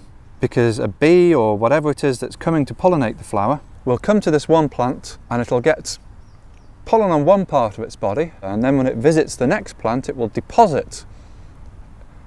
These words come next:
its pollen on the stigma of the other plant and pick up pollen from elsewhere.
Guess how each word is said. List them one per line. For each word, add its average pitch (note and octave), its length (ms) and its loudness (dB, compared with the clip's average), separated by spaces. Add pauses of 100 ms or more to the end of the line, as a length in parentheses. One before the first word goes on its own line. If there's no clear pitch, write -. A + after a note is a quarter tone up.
(120)
its A#2+ 100 -4
pollen B2+ 360 4
on A2+ 100 0
the G#2 80 -2
stigma C3 500 -2 (760)
of A2 140 -2
the C#3 100 4
other F#3+ 100 2
plant - 480 -2 (240)
and C3 160 -2
pick - 220 -6
up - 160 -2 (340)
pollen A2+ 240 2
from A2 160 -4
elsewhere. G#2+ 580 2